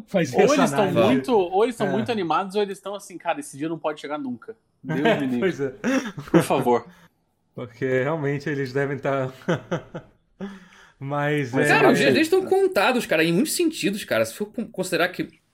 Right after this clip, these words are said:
Speaker 3: o que eles ficavam contando de contar pixel, não vai mais rolar, cara, com as tecnologias novas de shading variável, que
Speaker 1: É,
Speaker 3: variable
Speaker 1: pois é.
Speaker 3: shading,
Speaker 2: Hum, sempre vai
Speaker 3: que
Speaker 2: ter alguma
Speaker 3: agora ele
Speaker 2: coisa pra
Speaker 3: renderiza
Speaker 2: contar.
Speaker 3: mais ou menos, assim, renderiza menos, com menos precisão as partes que estão, tipo, borrão do motion blur,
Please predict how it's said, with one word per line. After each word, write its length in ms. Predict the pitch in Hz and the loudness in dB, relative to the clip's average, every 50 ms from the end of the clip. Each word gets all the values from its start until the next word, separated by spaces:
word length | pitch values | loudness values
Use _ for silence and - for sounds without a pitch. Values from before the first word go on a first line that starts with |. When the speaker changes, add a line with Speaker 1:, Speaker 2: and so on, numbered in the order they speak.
| _ _ - | _ _ -16
Speaker 3:
o 40 | 165 | -12
que 120 | - - | -8 -6
eles 60 | 170 | -4
ficavam 200 | - 196 202 196 | -2 -2 -2 -2
contando 200 | 185 175 185 190 | -2 -2 -2 -2
de 80 | 180 180 | -2 -2
contar 320 | - 175 165 - 180 165 151 | -2 -2 -2 0 0 -2 -2
pixel, 340 | - - 196 190 - 254 254 | -2 -6 -8 -6 -4 -2 0
não 80 | 247 | 0
vai 80 | 233 240 | 0 0
mais 180 | 254 262 247 | 0 -2 -2
rolar, 320 | 208 254 240 202 175 196 220 | -2 0 0 2 2 2 0
cara, 180 | - - 156 143 | 0 -2 -2 0
com 60 | - | -2
as 80 | 156 - | -2 -2
tecnologias 500 | 190 185 185 180 175 165 160 175 175 143 | -2 -2 0 0 0 0 2 2 0 2
novas 280 | 156 160 165 165 160 143 | 2 0 0 0 0 -2
de 420 | 135 143 131 123 117 107 101 - - _ _ _ _ _ _ _ _ _ _ _ _ _ _ - - _ _ - | 0 0 2 2 2 2 0 -4 -10 _ _ _ _ _ _ _ _ _ _ _ _ _ _ -20 -20 _ _ -8
shading 500 | - - - 170 185 208 165 180 170 160 | -6 -2 0 0 0 2 2 0 0 2
variável, 680 | 143 156 156 156 139 127 120 127 156 170 139 123 117 101 | 2 2 2 4 4 2 2 2 0 0 -2 -2 -4 -6
que 140 | - 120 | -6 -8
Speaker 1:
É, 40 | 107 | -6
Speaker 3:
variable 440 | 135 135 135 135 135 139 170 175 156 135 - 127 | -4 -4 -2 2 2 4 4 4 2 0 0 -2
Speaker 1:
pois 40 | 110 | 0
é. 120 | 131 127 120 | -2 -2 0
Speaker 3:
shading, 420 | 135 139 165 160 - 110 98 - | 0 2 2 0 0 -2 -4 -4
Speaker 2:
Hum, 240 | 285 269 269 269 262 | -4 -6 -6 -8 -8
sempre 360 | - - - 370 359 - 240 | -8 -6 -2 -2 0 0 2
vai 120 | 208 190 160 | 2 2 2
Speaker 3:
que 60 | - | 2
Speaker 2:
ter 60 | - | 4
alguma 160 | 208 175 160 180 | 4 4 4 4
Speaker 3:
agora 80 | 185 190 | 4 4
ele 100 | - 170 | 4 4
Speaker 2:
coisa 120 | 190 202 | 2 4
pra 80 | 180 180 | 4 4
Speaker 3:
renderiza 340 | 165 170 208 196 185 196 | 4 4 2 2 2 2
Speaker 2:
contar. 220 | 170 165 160 156 151 | 2 2 2 0 0
Speaker 3:
mais 380 | 160 175 202 233 233 220 - | 2 2 2 2 2 2 4
ou 120 | 196 175 165 | 2 2 4
menos, 280 | 156 156 170 190 185 170 | 4 2 2 2 0 0
assim, 180 | 151 - 156 | -4 -4 -2
renderiza 420 | 143 165 170 165 180 185 175 170 156 | -2 0 2 2 2 2 2 2 0
menos, 560 | 151 151 160 180 208 214 202 185 170 151 - | 0 0 0 2 2 2 2 2 0 0 -4
com 100 | - 156 | -6 -4
menos 180 | 156 175 190 190 | -2 -2 -2 -2
precisão 500 | - 185 180 - 156 135 156 156 165 165 | -2 -2 -2 -4 -4 -2 0 0 2 0
as 120 | 151 - | 0 0
partes 260 | - 165 156 156 - - | -2 -2 -2 -2 -4 -8
que 40 | - | -4
estão, 240 | - 170 160 143 - _ _ _ _ _ _ _ _ _ _ | -2 -2 -2 -2 -6 _ _ _ _ _ _ _ _ _ _
tipo, 200 | - - - 160 | -18 -10 -8 -6
borrão 440 | 151 131 170 180 165 127 170 202 214 | -2 2 4 4 4 4 2 2 2
do 60 | 190 | 2
motion 400 | 175 175 175 151 - - 160 143 123 | 2 2 2 0 0 -2 -2 -4 -2
blur, 500 | 110 127 127 139 160 156 143 113 95 | 0 2 4 4 6 6 4 4 2